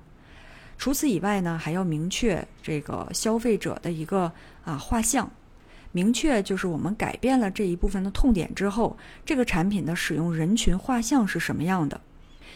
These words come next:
因为我们后面需要做一个针对性的，啊，listing，还有广告导流等内容。那我们对使用者画像，啊，所描绘的更圆满，那流量呢，肯定就更精准一些。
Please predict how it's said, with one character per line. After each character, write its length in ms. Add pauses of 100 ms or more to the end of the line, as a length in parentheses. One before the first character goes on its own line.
因 100
为 60
我 80
们 120
后 220
面 280
需 160
要 160
做 240
一 120
个 160
针 260
对 200
性 280
的， 260 (160)
啊， 260
listing， 440 (320)
还 160
有 160
广 300
告 340
导 260
流 340
等 220
内 140
容。 180 (520)
那 100
我 80
们 380 (320)
对 420
使 280
用 200
者 260
画 240
像， 360 (320)
啊， 260
所 200
描 260
绘 160
的 140
更 300
圆 200
满， 320
那 140
流 240
量 260
呢， 140
肯 120
定 120
就 100
更 220
精 200
准 180
一 100
些。 280